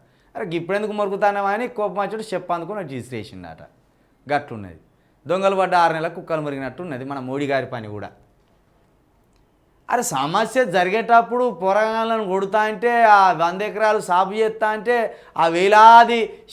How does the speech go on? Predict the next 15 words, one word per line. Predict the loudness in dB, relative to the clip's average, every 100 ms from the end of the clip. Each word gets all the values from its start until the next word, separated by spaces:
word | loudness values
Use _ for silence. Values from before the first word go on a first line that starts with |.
| -6
చెట్లను | -2 -2 -4
పీకి | -6 -6 -6
పారేస్తా | -2 2 2 0 -4 -2
అంటే, | -2 0 0 0 -2 -8 -6
అక్కడ | -2 0
లేళ్ళు | 0 2 2 2 0
లేవు, | 2 4 4 -2
నెమళ్ళు | -6 -4 -4 -2
లేవు, | 0 0 0 -4
ఏం | -4 -4 -4 0
లేవు, | 2 0
కొన్ని | -2 -6 -6
గుంట | -6 -4 -2
నక్కలు | -2 -2 -4 -4
ఉన్నాయని | -2 -2 -2 -6